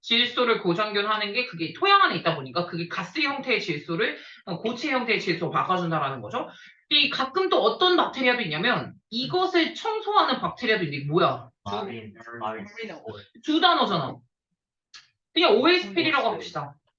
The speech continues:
Speaker 1: 오에스피. 이거를 이제 청소해주는 애가 있는데 이 유기체들 같은 경우는 대부분은 아미노산이랑 뭐를 사용한다 그랬어?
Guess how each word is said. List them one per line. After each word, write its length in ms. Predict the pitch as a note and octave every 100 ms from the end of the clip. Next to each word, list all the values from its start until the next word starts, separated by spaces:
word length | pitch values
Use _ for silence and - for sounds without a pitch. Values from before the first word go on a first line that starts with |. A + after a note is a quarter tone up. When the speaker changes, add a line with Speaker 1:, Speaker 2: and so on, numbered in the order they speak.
| D3+
Speaker 1:
오에스피. 520 | D#3+ D#3+ - - - - _ _ _ _ _ _ _ _ - _ _ _ _ _ _ _ _ -
이거를 320 | A#3 D4+ C#4
이제 160 | G#3+
청소해주는 640 | A3+ D4+ D4+ D4+ C4+ C#4 A#3+
애가 180 | F#3 E3
있는데 540 | D#3 D3+ F#3+ - - - _ _ -
이 260 | C4+ A3+
유기체들 500 | C4+ F#4+ G4+ G4+ A#4
같은 260 | F4+ F4 D#4+
경우는 280 | D4 G#3 -
대부분은 800 | - G3+ B3 G4 G4 F4+ E4+ A3
아미노산이랑 1000 | A3+ B3 D#4+ D#4 D4+ C#4+ C#4 A#3+ F#3+
뭐를 400 | D#3+ A3 B3+ B3+
사용한다 340 | B3 A3+ G3 D#3+
그랬어? 220 | D3